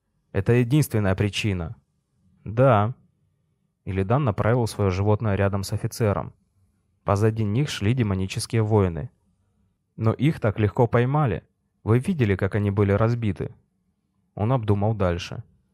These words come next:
«Я думаю, я узнал чёрты этого красного». «И что из этого? Все эти звери одинаковы». «Говорите, как высокорождённый». Илидан потёр подбородок, размышляя.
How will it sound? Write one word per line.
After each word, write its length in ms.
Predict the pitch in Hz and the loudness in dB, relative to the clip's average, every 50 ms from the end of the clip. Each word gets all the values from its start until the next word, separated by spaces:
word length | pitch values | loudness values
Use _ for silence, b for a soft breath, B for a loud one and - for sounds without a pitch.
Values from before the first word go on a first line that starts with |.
| _ _ _ - | _ _ _ -10
«Я 300 | 113 107 104 110 131 156 | -4 0 2 4 4 4
думаю, 400 | 147 135 113 104 98 87 85 - _ _ _ | 4 2 0 0 0 -4 -4 -6 _ _ _
я 240 | - 104 113 135 151 | -8 -2 0 2 4
узнал 380 | 165 170 160 151 143 113 101 95 | 4 2 2 2 2 2 2 0
чёрты 340 | - - 101 98 - - 104 | 0 -2 -2 -2 -2 0 0
этого 320 | 95 90 - 101 98 101 | 0 0 0 0 0 0
красного». 640 | 92 - 101 98 92 - - - 87 87 - - - _ _ _ _ _ _ _ _ _ _ _ _ _ _ _ _ - | 0 2 2 2 2 0 -2 -6 -8 -8 -8 -10 -14 _ _ _ _ _ _ _ _ _ _ _ _ _ _ _ _ -4
«И 60 | 110 | -4
что 280 | 98 - - 131 120 113 | -4 0 4 4 4 6
из 120 | 104 101 | 4 4
этого? 420 | 117 113 110 - 120 107 107 - - _ _ _ _ _ _ _ _ _ _ | 4 2 2 2 2 0 0 0 -2 _ _ _ _ _ _ _ _ _ _
Все 240 | - - 131 131 | -4 0 2 2
эти 140 | 123 - 113 | 2 2 0
звери 320 | 101 101 110 127 131 117 110 | 0 2 2 4 4 4 4
одинаковы». 720 | 101 92 104 110 117 113 104 95 - 92 87 87 73 - - _ _ _ _ _ _ _ _ _ _ _ _ _ _ _ _ _ _ _ | 4 4 2 2 4 4 2 2 0 -2 -2 -4 -6 -8 -12 _ _ _ _ _ _ _ _ _ _ _ _ _ _ _ _ _ _ _
«Говорите, 600 | - - - 107 107 104 113 113 170 180 - - | -16 -4 0 2 4 4 4 2 0 -2 -4 -2
как 180 | 104 - 98 - | -2 -2 -2 -2
высокорождённый». 1040 | 113 110 - - 113 - 127 135 143 135 127 120 120 107 95 90 85 71 60 - - _ _ _ _ _ _ _ _ _ _ _ _ _ _ _ _ - | -2 -2 0 0 0 0 0 0 0 -2 0 2 2 2 2 2 -2 -6 -8 -12 -14 _ _ _ _ _ _ _ _ _ _ _ _ _ _ _ _ -6
Илидан 440 | - 104 98 98 98 98 120 147 | -4 -2 0 2 2 2 2 2
потёр 340 | 147 - 101 - - 101 - | 0 -2 -2 0 0 0 0
подбородок, 720 | - - 107 110 104 107 104 101 95 92 82 73 - - _ _ _ _ _ _ | 0 -2 -2 0 0 2 2 2 2 0 0 -4 -8 -12 _ _ _ _ _ _
размышляя. 720 | - 98 98 92 107 110 101 - - 101 101 92 92 87 73 | -4 -4 -4 -2 -2 -4 -4 -2 -2 -2 -2 -2 -2 -6 -8